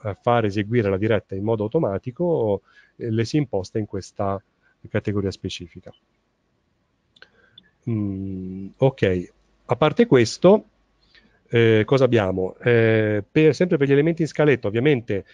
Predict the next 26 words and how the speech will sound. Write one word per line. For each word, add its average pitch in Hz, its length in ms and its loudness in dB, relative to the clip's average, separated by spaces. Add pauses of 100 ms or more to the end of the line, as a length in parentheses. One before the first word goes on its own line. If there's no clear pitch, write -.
(160)
come 127 280 -2
posso 120 240 -4
inserire 131 320 -2
un 123 100 0
elemento, 127 380 0
lo 117 100 0
posso 101 380 -6
anche 92 400 -8
cancellare, 90 720 -8 (500)
utilizzando 98 600 -6
appunto 98 320 -10
il 95 80 -6
tasto 98 260 -6
di 95 100 -8
cancellazione. 95 800 -8 (320)
Li 104 140 -2
posso 120 880 2
ovviamente 113 760 -2 (460)
posizionare 131 640 2
come 117 200 -2
voglio 110 420 0
con 104 180 -8
il 101 80 -4
drag 95 220 -4
and 113 100 -4
drop. 127 580 0